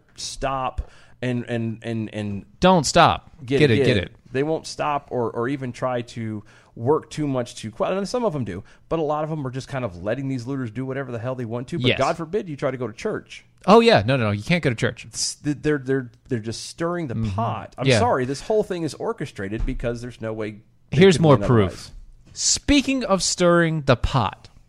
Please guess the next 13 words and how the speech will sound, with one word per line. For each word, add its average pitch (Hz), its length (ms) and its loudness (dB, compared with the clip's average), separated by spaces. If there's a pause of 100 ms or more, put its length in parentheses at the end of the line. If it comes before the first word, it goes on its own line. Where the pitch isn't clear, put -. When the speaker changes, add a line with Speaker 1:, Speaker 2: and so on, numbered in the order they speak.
Speaker 1:
Mm-hmm. 123 300 -14 (340)
Speaker 2:
Democrats 214 680 8
wear 160 320 8
African 269 640 4
kente 233 480 8
clothes 120 720 4 (1500)
and 180 160 6
take 208 240 8
a 202 60 10
knee 190 340 6
for 110 180 2
George 110 320 6
Floyd 101 420 2